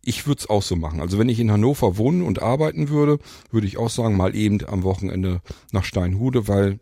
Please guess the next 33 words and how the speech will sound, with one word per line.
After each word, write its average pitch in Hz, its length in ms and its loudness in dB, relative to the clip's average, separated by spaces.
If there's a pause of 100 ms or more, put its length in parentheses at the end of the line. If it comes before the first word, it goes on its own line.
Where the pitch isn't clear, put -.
da 113 80 -2
ist 127 240 -2
man 139 140 0
in 107 120 -2
einer 92 80 0
halben 85 220 -2
Stunde 87 260 -6
von 82 220 -6
Hannover 80 420 -8
aus. - 300 -18 (260)
Also 95 160 -2
noch 113 140 0
nicht 165 200 -4
mal 104 100 0
eine 85 180 -4
halbe 78 160 -8
Stunde. 67 400 -14 (640)
Und 87 140 -4
da 90 80 2
macht 104 300 0
man 104 120 0
das 85 160 -6
einfach. 78 360 -8
Man 90 140 -2
ist - 120 -6
sozusagen 101 420 -2
erst 101 220 0
in 95 80 2
der 92 100 2
Innenstadt, 127 420 -2
halbe 95 220 2
Stunde 90 260 -2
später 92 500 -2